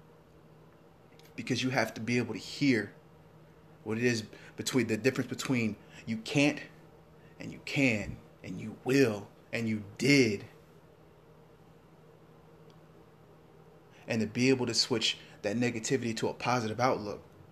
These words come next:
is an amazing feeling. And I want you to keep that and hold that, because for you to be able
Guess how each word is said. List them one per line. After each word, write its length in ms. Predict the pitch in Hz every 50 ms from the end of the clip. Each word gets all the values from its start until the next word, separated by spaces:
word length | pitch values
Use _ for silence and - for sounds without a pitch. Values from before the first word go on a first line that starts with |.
| - - - - - - - - - - - - - - - - - - - -
is 140 | - 113 110
an 80 | 113 110
amazing 480 | 101 104 110 117 120 113 107 107 107
feeling. 340 | 104 - 127 127 113 85 78 - - - - - - - - - - - - - - - - - - - - - - - - - - - - - - - - - - - - - - - - - - - - - - - - - - - - - - - - - - -
And 140 | - 117 117
I 40 | 113
want 300 | 104 120 120 - - -
you 80 | 110
to 60 | 101 -
keep 340 | - - - 147 135 - -
that 180 | 117 98 78
and 100 | - -
hold 360 | - - 127 127 127 123 123 -
that, 180 | 107 - -
because 400 | - - - 131 110 104 101 - - - - - - - - - - -
for 100 | - 107
you 220 | 101 110 120 131
to 80 | 123 123
be 240 | 110 110 117 123 127
able 340 | 127 120 104 107 104 101